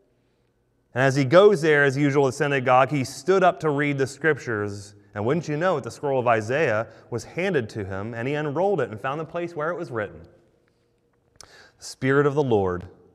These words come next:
is upon me, for he has anointed me to bring good news to the poor. He has sent me to proclaim that captives will be released,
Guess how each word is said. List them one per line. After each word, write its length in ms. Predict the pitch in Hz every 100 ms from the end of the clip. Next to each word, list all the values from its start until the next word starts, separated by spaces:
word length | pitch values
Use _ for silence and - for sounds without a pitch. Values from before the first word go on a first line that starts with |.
| _ _ _ _ _
is 100 | 110
upon 400 | 98 127 101 92
me, 160 | 90 87 - _ _ _ _ _ _ _
for 160 | 139 135
he 80 |
has 140 | 131 117
anointed 580 | 113 117 143 170 147 123
me 160 | 117
to 120 | 113
bring 300 | 110 117 113
good 180 | 107 127
news 280 | 123 123 110
to 80 | -
the 80 | 107
poor. 400 | 104 131 113 101
He 160 | 117
has 180 | 120 107
sent 240 | - 175 135
me 120 | 147
to 120 | 131
proclaim 460 | 117 120 147 143 123
that 140 | 113
captives 400 | 139 131 131 117
will 120 | 113
be 140 | 110 107
released, 440 | 104 127 160 -